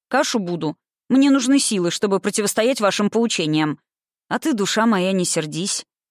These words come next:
примирительно попросил он, всё ещё улыбаясь. «Для человека, который посвятил свою жизнь целительству, дуэли как красная тряпка для быка. Ну вот что тебя злит больше всего?» «Непрошеные советчики», — огрызнулась Саша и потянулась за ложкой.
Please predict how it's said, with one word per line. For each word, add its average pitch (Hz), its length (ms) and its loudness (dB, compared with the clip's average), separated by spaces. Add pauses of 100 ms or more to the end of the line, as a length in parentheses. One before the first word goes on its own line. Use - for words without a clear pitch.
(120)
примирительно 190 640 0
попросил 196 540 -2
он, 175 100 0
всё 180 180 -4
ещё 175 260 -4
улыбаясь. 165 600 -4 (380)
«Для 233 200 -2
человека, 185 560 0
который 196 360 -2
посвятил 208 460 -2
свою 190 280 0
жизнь 185 340 -2
целительству, 180 760 -4 (360)
дуэли 254 340 2
как 226 220 -2
красная 214 420 0
тряпка 180 380 0
для 160 140 -4
быка. 156 400 -4 (300)
Ну 233 120 4
вот 277 120 0
что - 380 -4
тебя 226 240 -2
злит 214 320 -2
больше 220 340 0
всего?» 165 420 -4 (420)
«Непрошеные 262 580 2
советчики», — 165 720 -4 (320)
огрызнулась 170 540 -2
Саша 190 340 -2
и 165 60 -2
потянулась 185 500 -4
за 190 140 2
ложкой. 160 500 -6